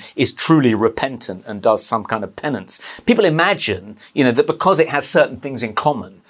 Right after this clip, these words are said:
with kind of puritanical Christian, you know, um, sects, that if you, if you prostrate yourself at its feet and if you beg for forgiveness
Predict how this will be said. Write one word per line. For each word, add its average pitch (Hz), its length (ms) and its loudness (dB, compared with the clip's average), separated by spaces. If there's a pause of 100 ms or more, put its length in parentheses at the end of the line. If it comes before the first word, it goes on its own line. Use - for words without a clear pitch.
(240)
with 120 220 2
kind 123 140 0
of - 140 -4
puritanical 117 920 0
Christian, 101 840 -2 (320)
you 120 120 0
know, 95 320 0
um, 101 280 0
sects, - 800 -2 (240)
that 151 100 4
if 170 220 0
you, 139 260 2
if 180 140 -2
you 151 100 -4
prostrate 190 560 2
yourself 123 380 2
at 107 80 -2
its - 160 -2
feet 120 280 -2
and 120 80 -8
if 120 140 -8
you 131 80 -4
beg 151 320 0
for - 140 -4
forgiveness 110 640 -2